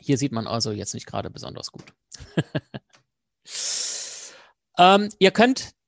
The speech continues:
aber auch selber einfach mal spaßeshalber das im Browser simulieren, also einfach mal selber ein bisschen Gefühl bekommen, wie performt meine Seite eigentlich auf diesem simulierten, ähm, äh, Mobilgerät. Und dafür geht ihr erneut in die Entwickler-Tools, aber statt dass ihr dort auf Lighthouse klickt, ganz rechts,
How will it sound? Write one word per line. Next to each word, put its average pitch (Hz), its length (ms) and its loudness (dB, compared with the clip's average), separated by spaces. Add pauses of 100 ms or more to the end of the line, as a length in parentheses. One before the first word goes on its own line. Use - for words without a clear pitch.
(280)
aber 180 260 8
auch 147 100 0
selber 202 380 6
einfach 165 200 0
mal 156 140 2
spaßeshalber 160 720 0
das 143 160 -2
im 139 80 -4
Browser 139 340 0
simulieren, 139 760 0
also 131 240 0
einfach 151 180 -2
mal 123 140 -2
selber 170 240 2
ein 180 60 0
bisschen 143 220 -6
Gefühl 143 280 -2
bekommen, 139 340 -4
wie 139 100 -2
performt 160 500 0
meine 113 280 -2
Seite 101 400 -2
eigentlich 107 480 -8
auf 120 160 -14
diesem 110 300 -8
simulierten, 110 760 -12
ähm, 107 460 -12 (380)
äh, 104 100 -12
Mobilgerät. 110 760 -4 (280)
Und - 100 -2
dafür 202 400 2
geht 165 180 0
ihr 147 100 0
erneut 143 360 2
in 156 80 -6
die 127 80 -4
Entwickler-Tools, 127 800 -4
aber 131 280 -6
statt - 260 -8
dass 135 180 -4
ihr 143 60 -6
dort 123 200 -4
auf - 140 -12
Lighthouse 110 640 -4
klickt, - 360 -8
ganz 120 260 -6
rechts, 135 300 -4